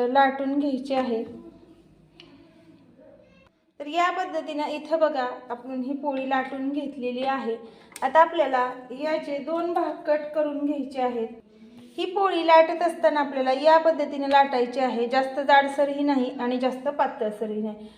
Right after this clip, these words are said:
अगदी मीडियम साईजची आपल्याला ही पोळी लाटून घ्यायची आहे आणि या पद्धतीने याचे आपल्याला दोन भाग कट करून घ्यायचे आहेत. तर इथे बघा, मी दाखवलेल्याप्रमाणे याचे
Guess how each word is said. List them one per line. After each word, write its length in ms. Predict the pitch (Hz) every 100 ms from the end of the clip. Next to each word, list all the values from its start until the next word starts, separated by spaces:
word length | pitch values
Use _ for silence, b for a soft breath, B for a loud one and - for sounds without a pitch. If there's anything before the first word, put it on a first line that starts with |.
| B -
अगदी 260 | - 311
मीडियम 440 | 339 349 311 294 285
साईजची 420 | 285 277 277 285
आपल्याला 340 | 262 254 247
ही 120 | 247
पोळी 320 | 254 262 240 247
लाटून 400 | 240 240 254 262
घ्यायची 340 | 269 254 254
आहे 420 | 240 240 240 - - -
आणि 200 | 254 277
या 160 | 311 302
पद्धतीने 680 | 302 247 254 262 254 254
याचे 180 | 240 240
आपल्याला 360 | 240 233 233 240
दोन 260 | 285 294
भाग 220 | 269 254 254
कट 240 | - 262
करून 460 | 262 254 226 233 247
घ्यायचे 340 | 247 226 233
आहेत. 200 | 220 202 B B B 240
तर 40 |
इथे 200 | 240 320
बघा, 220 | 311 294
मी 140 | 277 277
दाखवलेल्याप्रमाणे 1200 | 269 254 277 269 262 262 269 269 269 240 240 240
याचे 640 | 240 233 240 - 240 b